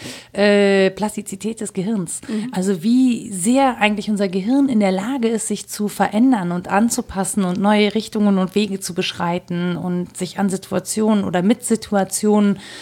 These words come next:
Speaker 1: neu zu arrangieren. Zum Beispiel, wenn, d-, das klingt jetzt blöd, aber dir passiert ein Unfall,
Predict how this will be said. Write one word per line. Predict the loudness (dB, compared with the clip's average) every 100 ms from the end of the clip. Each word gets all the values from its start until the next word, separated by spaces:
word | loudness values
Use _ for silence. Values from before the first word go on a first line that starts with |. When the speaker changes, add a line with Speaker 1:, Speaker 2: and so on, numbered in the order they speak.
| -18 -6 2
Speaker 1:
neu | 6 6 4
zu | 2 0
arrangieren. | 0 -2 0 2 2 2 -2 -6 -10 -10 -12 -10
Zum | -2 0 2
Beispiel, | 2 0 -2 -4 0 0 0 -2
wenn, | 0 2 2 2 0 -2 -4 -6 -10 -20 -20 -12
d-, | -12 -12
das | -4 -4 -2
klingt | 0 2
jetzt | 2 2
blöd, | 2 2 0
aber | 0 0
dir | -2 -8 -2 -2 -2
passiert | -4 -4 -2 -2
ein |
Unfall, | 0 0 -2 -4 -6